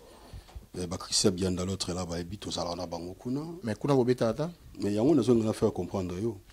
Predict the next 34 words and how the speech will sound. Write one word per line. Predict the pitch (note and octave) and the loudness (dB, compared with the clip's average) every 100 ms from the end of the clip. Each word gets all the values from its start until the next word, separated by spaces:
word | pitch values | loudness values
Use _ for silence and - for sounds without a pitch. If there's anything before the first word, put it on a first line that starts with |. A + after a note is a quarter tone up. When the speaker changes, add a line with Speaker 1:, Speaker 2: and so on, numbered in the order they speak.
| - - - _ - - - | -20 -20 -20 _ -20 -4 8
Speaker 1:
Non, | C3+ | 12
bato | B2+ E3 | 12 12
ba | C#3+ | 12
betsa | C#3 C#3+ A2 | 12 12 12
ba | G#2 | 12
musique | G#2 A2 A2+ | 10 6 6
kuna | A2+ A2 | 6 6
de | |
ba | G#2 | 6
J | F#2 F#2+ G#2+ | 4 6 8
R | G2+ - | 8 4
Kuba, | G#2+ F#2+ F#2+ F2+ F2 | 2 6 6 6 2
baza | E2 F2+ C3+ | 0 2 4
ba | C3 | 6
betsa | B2 A#2+ F#2+ | 6 4 2
ba | F2+ | 0
ndule. | G#2 F2+ D#2+ E2 - - - - - | 2 4 4 2 -2 -18 -20 -20 -8
Toza | F2+ A#2+ G#2 | 4 6 8
ba | A2 | 6
na | G#2+ | 6
mai | G2+ G#2+ | 4 4
kuna | G2 G2 | 2 -2
ba | G2 | -2
Trésor | F2+ F#2+ F2+ G2+ F#2+ | -2 -2 0 0 0
Bunga, | F#2 A2+ A2 G#2 G#2 | 0 2 4 4 2
ba, | G2 F#2 | 0 -2
ba | E2+ | -2
Johnny | F#2 G2 G#2+ | -2 0 2
Bukasa, | G#2+ - G#2 - G2 | 0 0 0 0 0
ba | F2+ | -4
Capo, | - A2+ - A2 A2 | 4 4 4 2 2
ba | G2+ | 0
Mawashi | F#2 G2 F#2 A2+ | -2 -2 2 4
Atlantique, | G2+ G#2+ G#2 - B2 - | 4 4 4 6 6 4